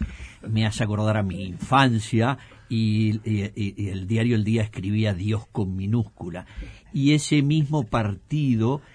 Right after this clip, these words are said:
llevó luego la voz, no la voz cantante, pero, eh, acompañó al Parlamento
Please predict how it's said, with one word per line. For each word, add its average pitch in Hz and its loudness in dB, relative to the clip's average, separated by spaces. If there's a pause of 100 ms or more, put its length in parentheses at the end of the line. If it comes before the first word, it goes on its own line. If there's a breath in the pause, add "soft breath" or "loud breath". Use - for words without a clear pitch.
(220 soft breath)
llevó 110 2
luego 127 2
la 110 0
voz, 98 -6
no 123 -2
la 113 2
voz 107 -2
cantante, 160 0
pero, 120 0 (160)
eh, 104 -4
acompañó 113 2
al 117 0
Parlamento 113 -2